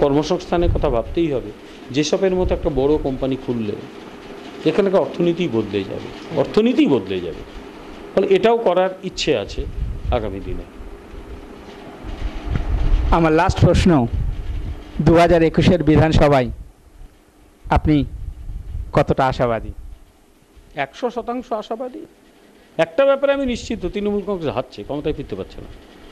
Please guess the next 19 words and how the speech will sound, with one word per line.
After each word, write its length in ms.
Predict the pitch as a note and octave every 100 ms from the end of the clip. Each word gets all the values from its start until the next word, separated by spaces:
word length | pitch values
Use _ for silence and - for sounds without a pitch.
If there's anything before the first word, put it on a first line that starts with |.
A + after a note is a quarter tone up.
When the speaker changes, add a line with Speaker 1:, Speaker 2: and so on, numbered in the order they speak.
| - - - -
Speaker 1:
ক্ষমতায় 420 | - E3+ A#3 C4 B3 -
কিছুতেই 380 | F#3+ G#3 A3 G#3
ফিরতে 260 | F#3 -
পারছে 260 | D#3 D3 - G#3
না। 60 | C#4+ - - - - - - - - - -
আমার 240 | E3 E3
ধারণা 380 | E3 D3+ A#2 G#2 G#2 - - - - - - - -
হয়তো 180 | F3+ G3+
মমতা 320 | F3 D#3+ F3+
বন্দ্যোপাধ্যায় 560 | F#3 G3 G3 G#3 F#3 G3+ F3
একটা 140 | F#3
রেকর্ড 300 | D#3+ F3 F3+ -
করবেন। 280 | B2+ G2+ G#2 F3 - - - C3
রেকর্ডটা 340 | C3+ F3 E3+ C#3
হচ্ছে 300 | B2 - G#2+ - - - - -
যে 80 | C#3 D3+
এর 80 | D#3 D3+
আগে 160 | F#3 A#3+ B3 - - - -
প্রফুল্লচন্দ্র 640 | D#3 G#3 G#3 G3 F#3